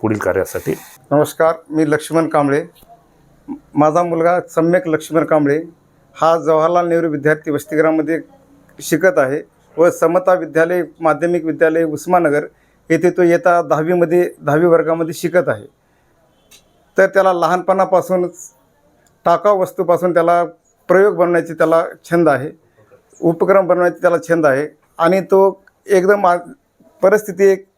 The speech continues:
Speaker 2: हालाकीची आहे, तिथं घरामध्ये ऐन टायमाला कुठलं काही भेटत नाही त्याला वस्तू करण्यासाठी, प्र-, प्रोजेक्ट बनवण्यासाठी सुद्धा. तरी पण त्याची एक जिद्द आहे की, "मी एक शास्त्रज्ञ व्हावं."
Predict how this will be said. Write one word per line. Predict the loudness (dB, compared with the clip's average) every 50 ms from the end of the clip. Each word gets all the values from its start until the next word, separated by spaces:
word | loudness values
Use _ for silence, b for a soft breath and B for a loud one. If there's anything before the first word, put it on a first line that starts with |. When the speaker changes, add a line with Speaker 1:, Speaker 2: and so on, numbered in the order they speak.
| _ _ _ -18
Speaker 2:
हालाकीची | -4 -2 0 0 0 0 -2 -6 0 0
आहे, | 0 0 0 -6 -10 -12 _ _ _ _ _ _ _ _ _ _ _ _ _ _ _ _ _ _
तिथं | 0 2 2 2 2
घरामध्ये | 2 0 0 0 0 0 0 0
ऐन | 0 2 0 0 2
टायमाला | 0 0 0 0 -2
कुठलं | -4 -6 -6 -2 -2 -2
काही | 0 2 0 0 0
भेटत | -2 -4 -4 -4 -2 0
नाही | 0 0 0 -2
त्याला | -4 -10 _ _ _ -2 0 2
वस्तू | 2 2 0 0 -2 -6
करण्यासाठी, | 0 0 0 2 2 -2 -2 -2 -6 -6 -4 -4 -4 -4
प्र-, | -6 -8 _ _ _ -4 -4 -4 -6 -2
प्रोजेक्ट | 0 2 2 2 0 -2 -10 -4
बनवण्यासाठी | 0 0 2 2 2 0 0 0 -4 -4 -4 -4
सुद्धा. | -4 -2 -2 -2 -2 -4 b b b b b b b b _ 0
तरी | 0 0
पण | 2 0 -2 0
त्याची | 0 -2 -2 0 0 0 2 2 0 -2 _ _ 0
एक | 0 0 0
जिद्द | 0 -4 -4 -2 0 0
आहे | 0 0 0 -4
की, | -8 -12 _ _ _ _ _ 0
"मी | 0 2 4
एक | 2 2 0 0
शास्त्रज्ञ | -4 -4 -4 -2 -2 -2 -2 2 2 2 2 2
व्हावं." | 2 2 2 2 0 -2